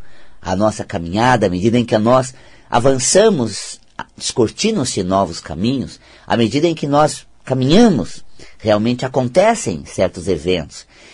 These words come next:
E aí nós temos o presente, que nos permite interagir com acontecimentos in loco, ali diante da situação. Isso tudo gera emoção, e essa emoção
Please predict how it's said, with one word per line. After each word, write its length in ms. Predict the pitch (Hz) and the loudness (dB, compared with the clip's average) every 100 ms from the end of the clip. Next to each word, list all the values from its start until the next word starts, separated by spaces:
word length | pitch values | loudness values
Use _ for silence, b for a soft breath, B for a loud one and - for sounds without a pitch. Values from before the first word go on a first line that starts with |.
| - | -2
E 120 | 110 | 4
aí 100 | 127 | 4
nós 180 | 151 139 | 4 4
temos 260 | 156 156 | 4 4
o 60 | 139 | 2
presente, 680 | 127 139 120 160 170 127 - b b | 4 6 8 6 4 -2 -10 b b
que 120 | - | 0
nos 180 | 143 147 | 0 0
permite 540 | - 135 113 160 214 180 | 2 2 4 2 0 -2
interagir 580 | 160 151 127 113 170 | 0 4 4 4 4
com 100 | 175 | 4
acontecimentos 920 | 151 135 139 135 131 123 117 180 165 - | 0 0 -2 -2 -2 -2 0 0 0 -6
in 120 | - 190 | -4 2
loco, 460 | 135 147 - - - - - - - | 6 6 4 -6 -20 -20 -20 -16 -6
ali 320 | 110 113 202 | -2 0 -2
diante 480 | 110 120 170 196 117 | 0 0 2 0 -2
da 120 | 110 | -2
situação. 480 | - 87 85 - 80 - _ B B B B B | -2 -8 -10 -12 -18 -20 _ B B B B B
Isso 240 | - 139 147 | -2 -2 0
tudo 220 | 170 170 | 2 2
gera 220 | - 117 | 4 4
emoção, 520 | 135 202 - 196 123 - b b - | 6 4 6 6 6 -2 b b 2
e 100 | 160 | 6
essa 220 | 143 156 | 6 6
emoção 560 | 147 147 - 190 180 | 4 4 6 8 6